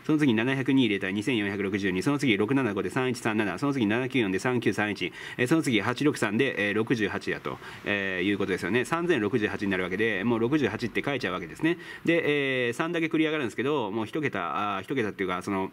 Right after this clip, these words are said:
えー、千一回借りたということで、三引く一で二から始めなきゃいけないということで、二足す五十八で六十やと。六十から二十七で五百、えー、三十三ですね。三十三に五百九十六で六百二十九、その次二百三で八百三十二、そこから五十九引いたら七百七十三で、その辺に七七足したら七百八十ですよね。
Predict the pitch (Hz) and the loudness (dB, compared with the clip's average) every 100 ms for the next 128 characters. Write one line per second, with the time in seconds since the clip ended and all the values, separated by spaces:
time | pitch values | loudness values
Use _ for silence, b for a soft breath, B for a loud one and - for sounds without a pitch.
0 | - 101 101 98 151 117 101 104 123 113 | -2 0 0 0 0 0 -2 -2 -2 0
1 | 120 95 85 95 104 90 113 110 160 160 | -2 -2 0 0 2 2 0 0 -2 0
2 | 143 120 98 95 156 160 117 98 95 92 | 0 0 0 2 2 2 0 -2 -2 -2
3 | 90 82 87 95 90 80 78 101 127 117 | -2 -4 -2 -2 -2 -2 -2 2 2 0
4 | B B 127 160 165 117 110 113 110 110 | B B 4 4 4 2 2 2 0 0
5 | 95 98 110 104 87 78 87 135 165 151 | 0 0 0 0 0 -2 0 2 2 2
6 | 98 107 101 90 87 90 107 113 117 98 | 2 0 0 -2 -4 0 0 0 -4 -4
7 | 92 170 170 110 98 - 123 139 B B | -2 -2 -2 -2 -4 -2 -4 -4 B B
8 | - 170 113 107 101 113 - 107 95 98 | -2 0 2 2 2 0 0 0 0 0
9 | 101 104 113 113 101 90 98 143 147 107 | 0 -2 2 2 2 2 0 2 2 4
10 | 117 127 143 98 98 - 110 123 107 92 | 2 0 -2 0 -2 -2 -2 0 -2 -2
11 | 92 123 120 147 139 143 143 143 104 92 | 0 0 0 0 2 2 2 2 2 0
12 | 92 113 131 135 127 98 95 95 104 127 | 2 0 2 0 2 0 0 0 0 2
13 | 135 143 117 92 87 87 101 110 107 107 | 2 2 0 -2 -4 -2 -2 -2 -4 -2
14 | 123 92 - 131 | -2 0 0 -2